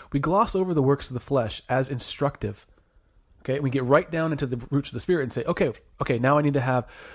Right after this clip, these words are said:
love, joy, peace, patience, kindness, goodness." Okay, focus on these things. That's good. And that's all good and fine. Now, remember, this wells up from within.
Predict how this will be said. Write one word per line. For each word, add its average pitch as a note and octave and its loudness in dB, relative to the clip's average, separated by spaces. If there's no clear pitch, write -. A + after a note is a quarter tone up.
love, D3+ 2
joy, C3+ 4
peace, - 0
patience, D3+ -2
kindness, D3 0
goodness." C#3 0
Okay, B2+ -2
focus F3 0
on D#3 -4
these D3 -2
things. C3+ -2
That's B2 0
good. C3 -2
And C#3 0
that's C#3 2
all E3 4
good E3 4
and C#3 4
fine. D3+ 0
Now, C3 0
remember, D#3 0
this E3 2
wells E3+ 2
up E3 -6
from D3 -2
within. B2+ 0